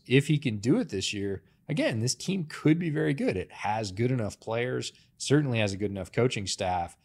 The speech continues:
It's about whether or not you can make the magic in that mix. And they,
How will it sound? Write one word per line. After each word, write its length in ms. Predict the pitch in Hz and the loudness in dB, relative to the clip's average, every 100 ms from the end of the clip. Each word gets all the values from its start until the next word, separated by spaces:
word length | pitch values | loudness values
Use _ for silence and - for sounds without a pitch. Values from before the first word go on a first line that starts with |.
| _ - | _ -10
It's 200 | 147 92 | -6 -4
about 360 | 87 110 113 98 | 4 6 6 2
whether 280 | 107 110 | 0 2
or 60 | 101 | -2
not 320 | 98 104 98 | -2 -2 -4
you 120 | 95 | -8
can 280 | 92 92 87 | -8 -8 -4
make 320 | 95 104 - _ _ _ | -2 -2 -4 _ _ _
the 80 | 87 | -8
magic 540 | 87 104 113 98 98 | 0 2 2 0 -6
in 140 | 98 90 | -6 -6
that 260 | 85 78 | -8 -8
mix. 560 | 104 135 139 90 - - _ _ _ | 2 4 4 2 -2 -6 _ _ _
And 200 | - 101 | -4 -2
they, 220 | 101 92 | 0 -2